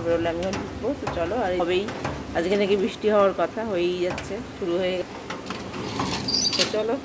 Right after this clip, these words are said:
পরে কথা হচ্ছে। তো দেখো, স্নান টান তো করে চলে এসেছি। তো বাইরে তো বৃষ্টি পড়ছে, তো এবারে খেতে হবে খাবার। সোনা বাবা ঘুমাচ্ছে, এই যে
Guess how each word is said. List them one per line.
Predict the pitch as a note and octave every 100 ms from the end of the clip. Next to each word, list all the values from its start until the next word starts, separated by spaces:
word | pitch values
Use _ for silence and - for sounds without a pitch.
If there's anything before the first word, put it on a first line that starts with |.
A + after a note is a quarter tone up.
| -
পরে | G3+ F#3+
কথা | G3+ G3+
হচ্ছে। | F#3+ F#3+ - A3+ C4 - - - - - - -
তো | B3
দেখো, | A#3 A3+ A3+ B3
স্নান | B3 A#3 A3 A3+
টান | A3+ A3
তো | A3+ A3
করে | A#3 G#3+
চলে | A3 G#3 G#3
এসেছি। | A3 - - C4+ D4+ - - - - -
তো | - F3+ F3+ F3+ - - F#3
বাইরে | F3+ F#3+
তো | G3+
বৃষ্টি | G3 F#3+ - G3+
পড়ছে, | G3+ F#3+ - B3+ C#4 - - - - - - - - - - - - - - - - -
তো | G#2
এবারে | G2 F#3+ F3+ F3 - - - - - - - - - - - - - - - - - - - -
খেতে | - G#3 G3+
হবে | G#3 G3+ A#3+
খাবার। | - F#3+ G3 A3+
সোনা | A3 F#3+
বাবা | F3+ F3+ F3+
ঘুমাচ্ছে, | F#3 F#3+ G3 - A#3 C4+ - - - - - - -
এই | F#3 G3
যে | F#3+